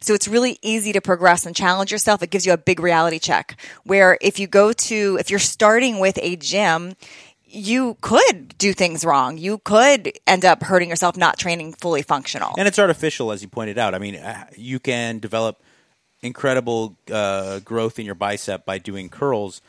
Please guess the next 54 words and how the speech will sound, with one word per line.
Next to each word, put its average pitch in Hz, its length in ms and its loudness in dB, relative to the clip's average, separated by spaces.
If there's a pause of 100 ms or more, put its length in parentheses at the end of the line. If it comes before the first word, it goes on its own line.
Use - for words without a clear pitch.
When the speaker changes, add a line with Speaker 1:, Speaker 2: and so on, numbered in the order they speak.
(360)
Speaker 2:
but 113 120 -2
if 113 140 -8
you 113 60 -12
can't 104 360 -12
do 110 360 -8
two - 240 -12
chin-ups, - 680 -12 (220)
Speaker 1:
Right. 185 200 0
Speaker 2:
then 117 260 0
really 117 440 -4 (480)
what, 110 300 -2
what 110 120 -4
have 101 140 -6
we 110 80 -8
gotten? 107 240 -4
I 113 80 -4
can't 127 220 -6
tell 135 120 -6
you 117 80 -6
how 113 120 -10
many 110 160 -10
young 104 420 -8
high 107 160 -14
school 95 200 -14
kids 92 260 -14
that 92 120 -8
are 90 80 -12
talking 95 520 -16
to - 100 -20
me 98 120 -14
about, 87 240 -12
like, 92 180 -16
what 98 140 -10
I, 90 120 -12
can - 160 -16
I 90 100 -12
do 92 140 -16
to 87 80 -16
grow 90 260 -12
my 87 140 -14
arms? 92 400 -12 (380)
And 101 60 -10
I'm 104 60 -10
like, 98 200 -10 (120)
"J-, - 140 -10
if - 160 -8
you 147 100 -10
can't, 175 320 -2
Speaker 1:
<laughs> 214 160 2
Speaker 2:
honestly, 165 300 2
if 120 100 -8
you 143 100 -8
can't 135 300 -8
do 120 460 -4